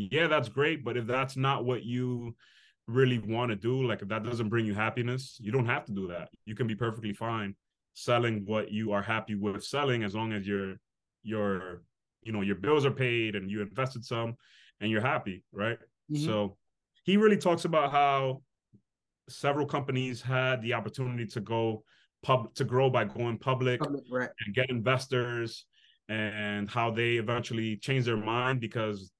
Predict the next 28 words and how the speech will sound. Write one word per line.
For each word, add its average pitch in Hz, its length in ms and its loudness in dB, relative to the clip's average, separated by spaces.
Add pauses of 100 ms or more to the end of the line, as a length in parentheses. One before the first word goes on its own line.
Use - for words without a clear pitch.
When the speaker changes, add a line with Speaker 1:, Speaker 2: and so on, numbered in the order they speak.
(280)
Speaker 1:
they 113 680 0
didn't 135 200 6
anticipate 120 640 -2
or 101 320 0 (560)
they 117 120 4
realized 127 400 6
that's 113 220 -2
not 123 140 0
what 107 100 -4
they 107 100 0
wanted, 104 320 -2
right? 101 260 -6 (100)
Speaker 2:
Mm-hmm. 156 140 -8
Speaker 1:
So 117 280 -2
when 110 160 0
you 123 180 0
go 131 280 4
public 135 440 0
and 110 120 -2
now 113 140 -2
you 120 140 0
have 113 320 0 (360)
private 139 280 4
investors 139 720 2
investing 131 360 -4
in 120 40 -2
your 113 100 -2
company, 139 640 -2